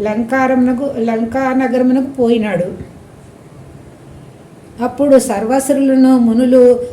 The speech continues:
ఆ లింగమును పూజించారు, అభిషేకించారు. ఈ విధముగా లంకానగరమున ఉండవలసిన శివలింగము భారతదేశముననే ప్రతిష్ఠితమైన గొప్ప పుణ్యక్షేత్రముగా ప్రసిద్ధిగాంచినది.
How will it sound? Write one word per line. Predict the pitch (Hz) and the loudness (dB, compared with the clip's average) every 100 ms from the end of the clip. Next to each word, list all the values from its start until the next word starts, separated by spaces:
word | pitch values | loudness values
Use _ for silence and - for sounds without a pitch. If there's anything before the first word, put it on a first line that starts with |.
| - | -8
ఆ | 233 247 | -2 0
లింగమును | 233 233 254 269 277 | 2 2 2 2 0
పూజించారు, | 220 226 233 247 240 226 180 185 185 - - 220 | -2 -2 0 0 0 -2 -4 -8 -14 -20 -12 -6
అభిషేకించారు. | 220 233 262 262 233 226 226 175 165 156 - - - - - - - - | -4 2 2 2 -2 -2 -2 -4 -8 -12 -20 -20 -20 -20 -20 -20 -20 -4
ఈ | 240 262 | 2 2
విధముగా | 233 233 247 277 277 269 254 262 - - | 2 0 0 0 0 -2 -4 -8 -18 -10
లంకానగరమున | 208 208 214 277 277 277 277 269 277 | -8 -6 -2 0 2 2 2 2 2
ఉండవలసిన | 277 269 277 277 254 269 | 4 2 2 0 2 0
శివలింగము | 254 220 233 262 277 262 202 165 - - | 0 -2 2 2 4 2 0 -4 -14 -16
భారతదేశముననే | 202 208 214 262 277 254 277 269 269 262 262 269 | -8 -6 -4 -4 -4 0 2 2 0 0 2 0
ప్రతిష్ఠితమైన | 269 233 226 269 269 277 269 269 269 254 | 0 -4 -4 -6 -6 -8 -4 -2 -2 0
గొప్ప | 233 233 | -2 -2
పుణ్యక్షేత్రముగా | 247 247 220 226 262 262 269 269 262 262 247 247 233 - - - | -4 -2 -2 0 0 0 0 0 0 -2 0 -2 -4 -8 -18 -6
ప్రసిద్ధిగాంచినది. | 233 214 277 220 269 233 233 233 196 190 - | -4 -2 -4 -2 -2 0 0 -2 -4 -6 -10